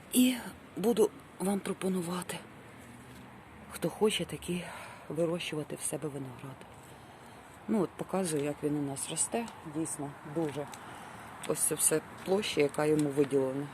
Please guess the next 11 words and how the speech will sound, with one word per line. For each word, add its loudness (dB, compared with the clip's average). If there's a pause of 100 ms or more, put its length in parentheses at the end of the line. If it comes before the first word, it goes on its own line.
Більше 0
тут -4 (100)
площі 2
немає. -2 (960)
І -2
ще 4
й 8
крім 2
того, 2
тут 0
іде 6